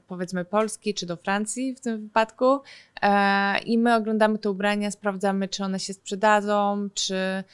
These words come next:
e, czy one pasują do naszej kolekcji, czy wszystko jest, e, z nimi okej. Jeżeli, e, coś nie jest okej, a zazwyczaj nie jest okej, to wtedy, e, robimy jeszcze raz, e, w-, prze-, robimy nowy projekt,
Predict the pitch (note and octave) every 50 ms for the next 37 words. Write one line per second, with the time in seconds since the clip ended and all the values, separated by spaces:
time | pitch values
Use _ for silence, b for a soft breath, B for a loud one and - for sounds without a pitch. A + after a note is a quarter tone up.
0 | b b b b - - F#3+ F#3+ F#3+ F#3+ F#3 F#3 F#3 F3+ - - - G#3 G3+ F#3+
1 | F#3+ F#3+ F#3+ F#3 - - - - G3 G3 G3 F#3+ F#3+ G3 - - G#3 G3+ G3 F#3+
2 | F#3+ F#3+ F#3 F#3 F#3 F3 F#3+ F#3+ - G#3+ G#3+ A3 G#3+ - - G3 - - - -
3 | G#3 G3 - - F#3+ F#3+ F3+ F3+ - - - - F#3+ F#3+ F#3 F#3 F#3 F3+ G3 G3
4 | F#3+ F#3+ F#3+ F3+ F3 F3 - - A3+ A#3 C4 D4 D4 D4 B B B B _ -
5 | G#3+ G3 G#3 G#3 G3+ G#3 G#3 G#3 G#3 G3 - - G3+ G3+ G3 - A3 G#3+ F#3+ G3
6 | G#3 G#3 G3+ G3+ F#3+ F#3+ F#3+ G3 G3+ G3+ G3+ F#3+ - - F3 - G3 F#3 F#3 -
7 | - F3 F3+ F#3 F#3+ F#3+ F#3 F#3 F3+ F#3 F3+ - - A#3 A#3+ B3+ C#4+ C#4+ B B
8 | B B B B _ - G#3+ G3+ G3+ G3+ G3+ G3 G3 - - - G#3+ G#3 G3 G#3
9 | G#3 G3+ G3+ G3+ G3+ G3 G3 - - - G3 G3 G3 G3 F#3+ F#3+ F#3+ F#3+ F#3+ F#3
10 | G3 G3 G3 G3 G#3 G#3 G#3+ G#3 A3 G#3 G#3 G#3 G3+ G#3+ G#3 - - G#3+ G3 F#3
11 | F3+ F3+ F3+ - - - F#3+ F#3+ F#3 F3+ F3+ F3+ F#3 F3+ - - G3 F#3 F#3 F3+
12 | F#3 - _ - - - G#3+ G3+ G3 G3 F#3+ F#3+ F#3 - - - G3 G3 G3 F#3+
13 | F#3 G3 G3 G3 G3 G3+ G#3+ G#3+ A3+ A3 A3 - A3 G#3+ G#3 G3+ G3+ G3+ G3+ G3
14 | - -